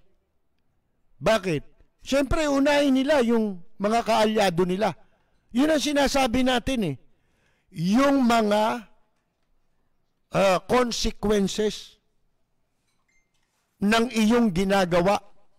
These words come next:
Di ba? Yung consequence ng iyong ginagawa. Yung resulta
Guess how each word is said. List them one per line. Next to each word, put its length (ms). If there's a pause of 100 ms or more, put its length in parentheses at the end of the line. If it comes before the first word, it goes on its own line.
(1200)
Di 160
ba? 280 (960)
Yung 340
consequence 960
ng 200
iyong 280
ginagawa. 600 (1700)
Yung 240
resulta 880